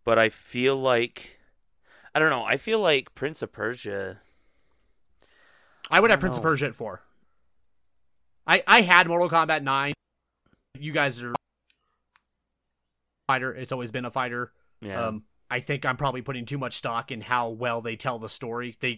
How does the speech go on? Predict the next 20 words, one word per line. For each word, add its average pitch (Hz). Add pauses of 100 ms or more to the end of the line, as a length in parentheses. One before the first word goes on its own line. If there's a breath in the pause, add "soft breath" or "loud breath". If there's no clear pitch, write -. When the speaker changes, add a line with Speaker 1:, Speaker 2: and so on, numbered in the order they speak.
Speaker 2:
completely 151
changed 143
the 135
way 123
stories 120
are 117
told 104
in 104
fighting 92
games. - (580 soft breath)
Everybody 127
tries 120
Speaker 1:
And 123
Speaker 2:
to 135
copy 110
Speaker 1:
what 117
Speaker 2:
Mortal 98
Kombat 90
now. 76 (680 soft breath)
Speaker 1:
w-, 120